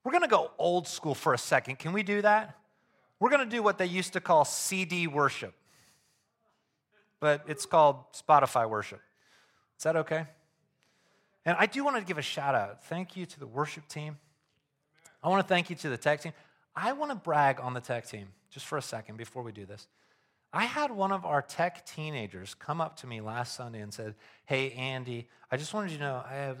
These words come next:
I was, I went through with a notebook and listened to the live stream, and I'd like to improve some things." I'm like, "How dare you?" I was like,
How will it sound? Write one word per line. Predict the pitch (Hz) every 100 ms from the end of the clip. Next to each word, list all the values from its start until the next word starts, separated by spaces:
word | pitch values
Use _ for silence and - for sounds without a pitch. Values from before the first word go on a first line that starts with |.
| 131
I |
was, | 139 127 -
I | - 147
went | 165 185
through | - 160
with | 139
a | 127
notebook | 117 117 120 127 - 101 98 113
and | 110
listened | 120 120 127
to | -
the | 117
live | 107 107 110 -
stream, | - 107 101
and | 101
I'd | 98
like | 110 107
to | 113
improve | 101 - 113 110
some | - 98 92
things." | 90 95 - _ _ _ _ _ _ _ _ _ _ _ _ _ _ _ _ _ _ _ _ _ _ _ _ _ _ _
I'm | 147
like, | 139 117
"How | - 165
dare | 160 123 117
you?" | 95 85 _ _ _
I | - - - - - - - - - - - _ _ 135 135
was | 135
like, | 135 110